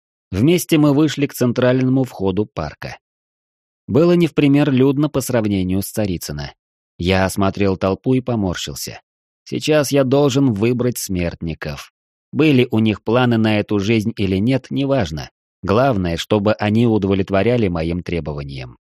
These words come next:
Узнать бы правильные требования, прежде чем вычеркнуть пару существ из этой жизни. «Я бы на твоём месте поторопился». Арчибальд исчез и возник в нескольких метрах справа,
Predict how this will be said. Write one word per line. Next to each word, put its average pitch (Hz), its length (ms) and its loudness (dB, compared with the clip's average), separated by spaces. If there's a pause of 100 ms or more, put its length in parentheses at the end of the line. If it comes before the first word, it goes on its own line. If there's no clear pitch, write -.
(280)
Узнать 147 460 2
бы 123 140 2
правильные 117 600 2
требования, 87 800 -2
прежде 110 320 0
чем 110 260 -2
вычеркнуть 104 580 -2
пару 98 260 0
существ - 680 -6
из 85 180 -4
этой 87 240 -4
жизни. 73 440 -10 (1040)
«Я 87 240 2
бы 95 120 2
на 98 100 2
твоём 101 360 2
месте 101 340 0
поторопился». 104 840 -2 (500)
Арчибальд 139 600 0
исчез 143 540 -2
и 135 120 -2
возник 123 460 2
в 107 40 -4
нескольких 107 500 -2
метрах 110 380 -2
справа, 76 520 -6